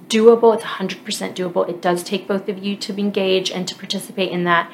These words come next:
You cannot do it alone. You can make a lot of changes on your own in the way that you interact, but you can't ultimately, um, repair a, a broken marriage or change things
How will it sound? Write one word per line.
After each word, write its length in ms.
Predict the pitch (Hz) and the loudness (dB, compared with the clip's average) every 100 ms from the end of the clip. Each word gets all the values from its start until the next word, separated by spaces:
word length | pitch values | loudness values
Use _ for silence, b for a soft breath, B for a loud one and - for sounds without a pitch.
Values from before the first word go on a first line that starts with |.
| B B - | B B -10
You 120 | 165 | -8
cannot 400 | - 165 185 190 | -6 -2 0 2
do 160 | 208 | 2
it 60 | 208 | 2
alone. 320 | 208 196 190 | 2 0 0
You 80 | 170 | -4
can 120 | 180 | -4
make 140 | 180 180 | -6 -4
a 40 | |
lot 260 | 170 214 302 | 4 6 6
of 80 | |
changes 420 | - 185 160 156 160 | 2 -2 -2 -4 -4
on 160 | 156 | -4
your 200 | 151 - | -6 -2
own 260 | 156 156 196 | 0 0 0
in 100 | 165 | -2
the 80 | 151 | -4
way 180 | 165 | -4
that 140 | 160 156 | -4 -6
you 180 | 165 175 | -10 -8
interact, 600 | 160 160 170 254 - - B B B B B | -6 0 0 0 -4 -20 B B B B B
but 200 | 202 190 | 0 0
you 160 | 185 202 | -2 -4
can't 320 | - 226 - | -4 -4 -2
ultimately, 720 | 208 - 208 190 180 180 175 - - _ - | -2 -2 -4 -4 -2 -2 -2 -6 -20 _ -4
um, 400 | 185 165 156 185 - - 175 | -2 -2 -4 -8 -14 -12 -8
repair 600 | 185 - 190 190 196 - | -6 -6 -4 -2 0 -2
a, 480 | - 175 - 175 | -2 -4 -2 -4
a 20 | 170 | -4
broken 520 | - 185 175 175 180 | -6 -2 -2 -2 -4
marriage 520 | 175 170 170 165 - | -4 -4 -4 -6 -6
or 320 | 170 165 156 156 B B B - - | 0 2 0 -4 B B B -20 -8
change 600 | - - 214 208 208 202 | 0 2 4 2 2 0
things 500 | - 190 180 - - | -2 -4 -4 -10 -16